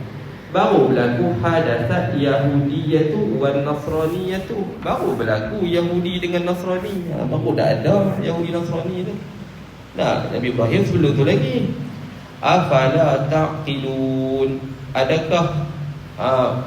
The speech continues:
maka, maka adakah kamu semua tak berakal? Kamu tak erti, ya? Tarikh pun tak betul. Tak berakal pada sudut mana? Butlana qaulikum. Akan salah perkataan hampa semua ni.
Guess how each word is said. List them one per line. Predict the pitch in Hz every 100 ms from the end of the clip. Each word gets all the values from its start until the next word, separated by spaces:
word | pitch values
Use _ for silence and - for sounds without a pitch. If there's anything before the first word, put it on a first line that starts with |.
| 131
maka, | 131 143 147 202 165 113 110
maka | 120 151 147 202 170 139
adakah | 151 160 156 175 151
kamu | 156 151 160
semua | 151 156 160 143 - -
tak | 143 139
berakal? | 135 123 131 113 113 - - - - -
Kamu | 156 -
tak | - 107 -
erti, | -
ya? | 101 - - - - - - -
Tarikh | 143 143 180 165
pun | 135
tak | 131 120
betul. | 123 101 - - - -
Tak | - - 151
berakal | - 156 170 165
pada | 175
sudut | 165 160 180
mana? | 196 160 - - - - -
Butlana | 147 - 147 143 175 170 147 139 127 123
qaulikum. | 135 135 117 - - 147 - - - -
Akan | 123 120 - 180 175 -
salah | 156 120 123 175 151 -
perkataan | 147 156 147 151 156
hampa | 156 165 156
semua | 175 175
ni. | 180